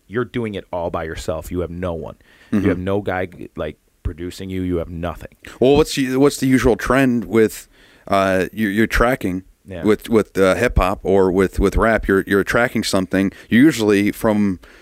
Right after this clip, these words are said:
Speaker 2: like, you know, sixty, fifty years ago, whatever,
Speaker 1: Yeah.
Speaker 2: whatever it is.
Speaker 1: Yeah.
Speaker 2: You know, Billy Squier, I don't know if you're aware of this,
Speaker 1: Yep.
Speaker 2: but Billy Squier is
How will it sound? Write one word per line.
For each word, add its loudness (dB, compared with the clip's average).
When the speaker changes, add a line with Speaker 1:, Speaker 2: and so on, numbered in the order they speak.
Speaker 2:
like, -2
you -4
know, 2
sixty, 0
fifty -2
years 2
ago, -4
whatever, 2
Speaker 1:
Yeah. -20
Speaker 2:
whatever 2
it 0
is. -4
Speaker 1:
Yeah. -4
Speaker 2:
You 2
know, 0
Billy 2
Squier, 2
I 2
don't 0
know 2
if -4
you're 0
aware 4
of -4
this, 2
Speaker 1:
Yep. 0
Speaker 2:
but -4
Billy 4
Squier 2
is 2